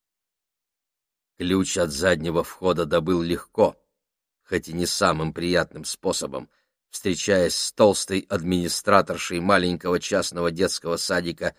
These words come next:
в Кшиках. Даже пригласил её в одну из квартир, как будто к себе, и там так долго и такими разными способами её ублажал, что она, в конце концов,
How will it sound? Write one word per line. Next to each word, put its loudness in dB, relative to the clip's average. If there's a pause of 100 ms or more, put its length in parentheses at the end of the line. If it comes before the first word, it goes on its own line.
(160)
в -18
Кшиках. -2 (680)
Даже 4
пригласил 0
её 2
в 4
одну 2
из -2
квартир, 2
как -2
будто -2
к -10
себе, -2 (600)
и 2
там 4
так 6
долго 4
и -12
такими 0
разными 4
способами 0
её 4
ублажал, 2 (460)
что 0
она, 10
в -4
конце 4
концов, 2